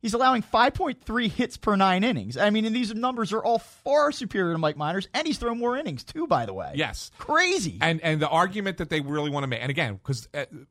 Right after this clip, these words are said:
Speaker 2: apparently Baseball Reference and, and Fangraphs constantly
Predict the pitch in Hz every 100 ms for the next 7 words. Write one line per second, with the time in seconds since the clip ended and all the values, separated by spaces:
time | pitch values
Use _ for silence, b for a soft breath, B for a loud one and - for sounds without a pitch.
0 | - - - 180 190 175 139 160 - 151
1 | 139 127 135 - 127 143 143 127 131 127
2 | 135 117 113 113 - - - 143 156 -
3 | 156 147 135 131